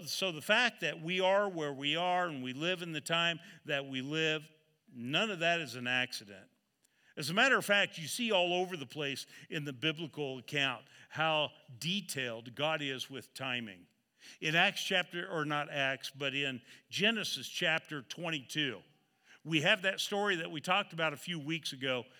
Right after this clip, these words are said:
about Abraham and how Abraham took his son, according to the promise, Isaac, and went to Mount Moriah to offer him as a sacrifice. Remember, he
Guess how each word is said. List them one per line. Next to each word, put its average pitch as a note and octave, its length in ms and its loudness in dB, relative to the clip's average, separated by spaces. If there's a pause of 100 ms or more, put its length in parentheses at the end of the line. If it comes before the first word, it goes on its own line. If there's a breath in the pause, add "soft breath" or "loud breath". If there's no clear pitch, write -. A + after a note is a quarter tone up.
(180 loud breath)
about D3 420 4
Abraham C#3+ 680 0
and C3+ 100 -6
how D3+ 200 0
Abraham F#3+ 480 0
took F#3+ 240 -4
his D3 160 -8
son, F3 320 -2
according F3 380 -6
to F3+ 120 -8
the D3+ 80 -10
promise, D3 480 -4 (300 loud breath)
Isaac, D3+ 480 2
and C#3 160 -2
went F3+ 180 -2
to D#3 80 -8
Mount E3+ 300 0
Moriah C#3+ 500 2 (260 loud breath)
to E3+ 80 0
offer E3+ 340 2
him D#3+ 180 0
as C3 160 -6
a B2 60 -6
sacrifice. A#2+ 680 0
Remember, D3 320 -6
he B2+ 200 -8